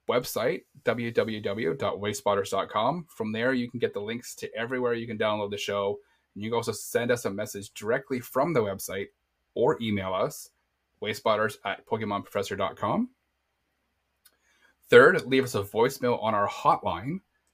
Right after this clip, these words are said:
seven oh four, four two six, three seven one zero. You never know, your voicemail may appear on an upcoming episode of the show.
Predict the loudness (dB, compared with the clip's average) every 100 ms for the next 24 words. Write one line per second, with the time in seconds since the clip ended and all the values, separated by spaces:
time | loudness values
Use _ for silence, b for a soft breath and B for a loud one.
0 | _ _ -14 0 0 2 0 0 2 4
1 | 2 -6 -6 -6 -4 -8 -6 -4 -4 -10
2 | -8 -8 -4 -4 -4 -6 -8 -10 -8 0
3 | 0 0 -6 _ _ -2 2 4 4 4
4 | 2 0 -2 -4 2 4 4 2 -2 -2
5 | -4 -2 0 0 -2 -2 0 0 -2 -4
6 | -4 -4 -2 -4 -4 -4 -8 -8 -2 0
7 | 0 -4 -4 -4 -6 -6 -8 -10